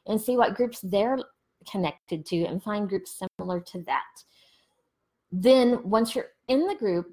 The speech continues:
you wanna make sure that you have conversations within the group, share your ideas, ask questions,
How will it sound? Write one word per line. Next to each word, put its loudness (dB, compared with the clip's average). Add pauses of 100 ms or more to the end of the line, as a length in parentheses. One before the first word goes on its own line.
(120)
you -4
wanna 2
make -2
sure -6
that -2
you -6
have 0 (520)
conversations 0
within -4
the 2
group, 2 (300)
share 2
your 2
ideas, -2 (1300)
ask -2
questions, -2